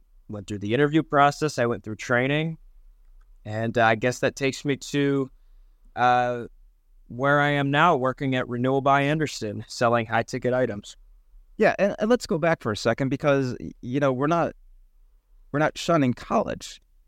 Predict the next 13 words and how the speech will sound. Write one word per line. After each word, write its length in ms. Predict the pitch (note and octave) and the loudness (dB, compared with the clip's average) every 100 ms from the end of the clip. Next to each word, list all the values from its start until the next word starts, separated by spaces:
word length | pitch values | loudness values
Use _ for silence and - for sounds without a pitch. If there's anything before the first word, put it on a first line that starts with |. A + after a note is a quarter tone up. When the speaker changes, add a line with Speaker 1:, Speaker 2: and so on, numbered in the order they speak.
| _ _ _ | _ _ _
Speaker 2:
You 80 | A#2+ | 0
know, 240 | A2+ A#2 - | 0 0 -4
college 320 | C3+ E3 D3+ | 0 2 2
is 140 | C#3 | -2
great, 320 | - A#2 C#3+ | 2 4 4
and, 260 | D3 A2+ F#2+ | 4 2 2
and 360 | A2 G#2+ G2+ F#2 _ _ _ - _ _ _ _ - - - - - - | 0 0 -2 -6 _ _ _ -20 _ _ _ _ -20 -20 -20 -20 -20 -12
my 180 | A#2+ A2 | -2 0
other 160 | A#2 C3 | 2 0
son, 300 | - C3 A#2 | 2 2 4
Logan, 360 | A2 C#3 F3 | 2 2 2
your 120 | D3 A2 | 0 0
brother, 400 | A#2+ D3+ G3+ | 2 2 0